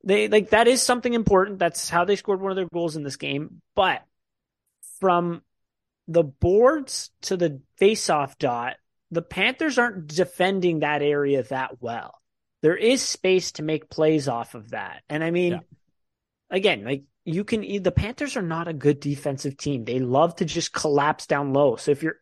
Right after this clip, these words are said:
Speaker 1: able to take advantage of the space up high and you're able to kind of lose players and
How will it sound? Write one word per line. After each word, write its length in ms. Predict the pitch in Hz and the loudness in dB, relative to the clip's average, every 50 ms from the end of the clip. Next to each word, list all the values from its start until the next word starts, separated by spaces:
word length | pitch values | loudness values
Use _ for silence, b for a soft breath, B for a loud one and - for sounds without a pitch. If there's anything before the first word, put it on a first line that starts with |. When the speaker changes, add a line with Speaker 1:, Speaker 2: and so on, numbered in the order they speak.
| _ - | _ -4
Speaker 1:
able 300 | 175 196 208 202 214 208 | -2 -2 2 0 0 -2
to 120 | - - | -2 -10
take 260 | - - 165 165 160 | -6 -4 -4 -2 -2
advantage 480 | 180 165 143 147 147 151 156 147 139 151 | -4 -4 -2 -2 -2 -2 -2 -4 -4 -4
of 120 | 135 131 | -4 -2
the 100 | 135 135 | -4 -6
space 460 | - - - - 151 156 156 151 - - | -6 -6 -2 0 2 2 2 0 -4 -6
up 200 | - 147 - - | -6 -8 -6 -8
high 560 | - - - 143 143 135 139 156 180 220 226 _ b b b b b b b | -10 -6 -2 0 2 2 2 2 2 0 0 _ b b b b b b b
and 120 | b 143 151 | b -4 -4
you're 220 | 147 143 - _ - | -4 -4 -6 _ 0
able 360 | 170 165 175 190 185 196 190 165 | 4 6 6 6 6 4 0 0
to 300 | - - 175 151 123 - - | 0 0 0 0 -2 -6 -6
kind 240 | - 151 160 160 156 | -4 -2 0 2 2
of 80 | 147 | 2
lose 340 | 139 143 151 165 175 165 - | 4 4 4 4 2 0 -4
players 580 | - - 151 147 147 156 165 180 196 202 - - | -6 -2 2 4 4 4 4 2 0 -2 -2 -6
and 200 | 139 135 131 | -8 -8 -8